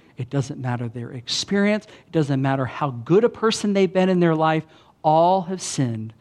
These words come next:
and fallen short of the glory of God. Every single one of us. The old co-, the old, um,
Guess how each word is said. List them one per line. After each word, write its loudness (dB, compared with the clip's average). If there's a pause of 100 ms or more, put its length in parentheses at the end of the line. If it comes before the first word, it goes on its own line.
(200)
and -6
fallen -2
short -10
of -10
the -12
glory -12
of -18
God. -12 (420)
Every 0 (220)
single -2 (140)
one -8
of -14
us. -20 (1400)
The 0
old 2
co-, -8
the 4
old, 2 (180)
um, -2